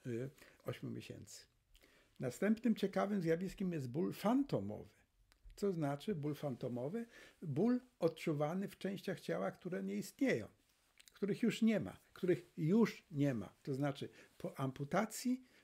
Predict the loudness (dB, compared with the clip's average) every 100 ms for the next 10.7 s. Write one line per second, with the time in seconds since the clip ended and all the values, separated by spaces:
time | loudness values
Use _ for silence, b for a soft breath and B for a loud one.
0 | -4 -4 -2 -4 -6 _ _ _ _ _
1 | _ _ -4 0 0 -2 -6 -8 -12 -12
2 | -12 -12 -10 -4 -2 0 2 2 2 -2
3 | -6 -8 -8 -8 -12 -8 -6 -6 -6 -6
4 | -4 -4 -4 B B B -4 -2 -2 -2
5 | -2 -2 -4 B B -2 2 4 2 0
6 | -2 2 2 2 0 -2 -4 -4 -6 -4
7 | -4 -6 -8 -8 -8 -6 -4 -4 -4 -6
8 | -6 -8 _ -18 -14 -10 -6 -4 -6 -6
9 | -6 -6 -6 -6 -6 -8 -8 -14 B B
10 | B _ -6 -4 -4 -6